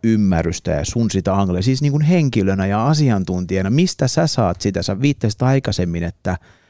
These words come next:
että teidän pilviasiantuntijoilta sä koko ajan opit ja sun mielestä dialogia käydään liian vähän tällä alalla ja arvatenkin sä sitten a-, ajat semmoista dialogia ja opit sitä kautta.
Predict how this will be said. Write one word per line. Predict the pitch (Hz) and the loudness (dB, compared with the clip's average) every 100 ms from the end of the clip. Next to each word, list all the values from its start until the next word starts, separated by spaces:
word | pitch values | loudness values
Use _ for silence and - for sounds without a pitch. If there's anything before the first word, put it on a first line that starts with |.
| _ _ | _ _
että | 92 - 98 90 - 113 | -6 -2 -2 0 -2 0
teidän | 117 107 90 | 2 2 2
pilviasiantuntijoilta | 120 95 98 95 95 92 90 87 90 | 0 2 2 2 0 0 -2 -2 -2
sä | 92 - | -2 -2
koko | 95 - | -2 0
ajan | 90 85 | 0 0
opit | 92 90 - | 0 -2 -2
ja | 92 87 | -2 -2
sun | - 113 | -2 0
mielestä | 101 87 95 | 0 0 0
dialogia | 117 110 85 85 | 0 2 0 -2
käydään | 87 85 87 95 | 0 0 2 2
liian | 107 87 90 | 2 2 0
vähän | 98 92 | 0 0
tällä | 80 76 78 | 0 0 2
alalla | 80 78 | 0 0
ja | 80 80 - - - | 0 0 -4 -8 -2
arvatenkin | 104 90 87 90 101 92 | 0 0 0 0 -2 -2
sä | 90 | -2
sitten | 92 - 101 101 | -2 -2 -2 -2
a-, | 78 78 - - 107 - - - - - | -4 -8 -8 -12 -12 -14 -14 -8 -2 2
ajat | 127 110 | 2 2
semmoista | 117 90 92 | -2 -2 0
dialogia | 92 92 82 92 | 2 2 2 0
ja | 95 | 2
opit | 98 120 | 0 -2
sitä | - 165 123 | -2 -2 0
kautta. | 73 - - | -2 -2 -4